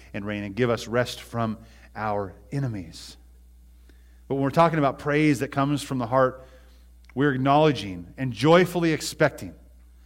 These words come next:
that God will be the one that is reigning in us, and that God will be the one that's ruling over us one day as well. Although you and I may serve the Lord faithfully and, and, and give him our gifts and our talents and abilities and our time,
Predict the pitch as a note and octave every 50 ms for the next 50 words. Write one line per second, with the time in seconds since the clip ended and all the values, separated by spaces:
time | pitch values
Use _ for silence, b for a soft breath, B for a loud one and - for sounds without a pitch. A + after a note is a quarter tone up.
0 | b b b b B2+ B2 A#2+ B2 A2 G2 D3+ D3+ D#3 E3 E3+ E3+ F3 F3+ E3+ D#3
1 | C#3+ C#3 B2 G#2+ C#3+ D3+ D#3+ E3 E3 D#3+ C3 B2 A#2+ B2 C3 C#3+ D3+ D#3+ E3 E3
2 | D3+ C3+ A#2+ A#2 A2+ G#2 G#2 A#2 C3 C3+ C#3+ C#3+ C#3 C3 B2+ C3 - - C3+ E3
3 | F#3 F3 D3 B2+ A#2 - - - - - - - - - - - b b b b
4 | b b b b b b b b A2+ A#2 A#2 G#2 A#2+ C3+ C3+ C#3+ D3 C3+ B2+ A#2+
5 | B2+ A#2 A#2 A#2+ B2 B2 A#2+ A#2 - - G#2+ A2+ A#2 A#2 A2+ A2 A2+ - A#2 A2+
6 | G#2 G#2+ G#2 G2 F#2+ - - G2+ G2+ F#2+ G2 F#2+ F#2+ F2+ F2+ F#2 G2 G2+ G2+ F#2+
7 | F#2 F#2+ - - b b b b b b b b b b b b b b - -
8 | - - - - - - - - A2 A2 A#2+ A#2+ A#2 B2 B2 B2 B2+ B2 A#2+ A#2
9 | A2+ - - C3+ C3 C3 B2+ A#2 A#2+ A#2 A#2+ A#2 A2+ - B2 B2+ B2 B2 B2+ B2
10 | A#2+ A2+ G#2+ G2+ G2+ G2+ G2+ G2+ F#2+ - G#2+ G#2+ G2 F2+ A#2 A#2+ A2 G#2 G2+ G#2+
11 | - - - - G#2 G#2+ F#2 C3 C#3+ C3+ - - - - - G#2 F#2 F#2 F2+ -
12 | b b b b b b b F#2+ - - D3 D3 C#3+ C#3 C#3 C3+ C3 - A#2 G#2+
13 | G#2 G#2+ C#3 D3 D3 C#3+ C#3 C#3 C3+ C3 A2+ A2 G#2 G#2 G#2+ - - C#3+ C#3+ C#3
14 | C#3 C#3 C3+ C3